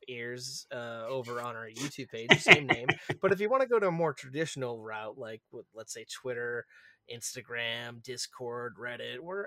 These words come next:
Speaker 1: at movie underscore toast. We wanna hear from you. What did you think about this episode of, uh, Falcon and Winter Soldier? Did you agree with me? Did you agree with Dennis? Uh,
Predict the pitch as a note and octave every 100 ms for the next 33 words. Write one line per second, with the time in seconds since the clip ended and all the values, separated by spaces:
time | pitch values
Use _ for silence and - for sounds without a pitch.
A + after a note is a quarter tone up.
0 | - A3 A3 - F#3+ F3+ E3+ D#3+ - D3
1 | C3 B2 A#2 A#2 F#3 G#3 A#3 D3+ B2 A#2+
2 | A#2+ A#2+ A2+ - - - _ G3 A#3 D#3+
3 | C#3 B2+ B2+ A#2 A#2 - A#2 B2 - -
4 | C3 B2 A#2 A2+ A2 A2+ A2 A2+ - B2+
5 | A#2+ B2 A#2 A#2 A2 - B2 A#2 D3 D#3
6 | B2+ B2+ B2 C3+ B2+ C3+ F#3+ G3 C3+ B2+
7 | C3 C3+ B2 D3+ G3 A#3 - - A#2 A#2
8 | A2+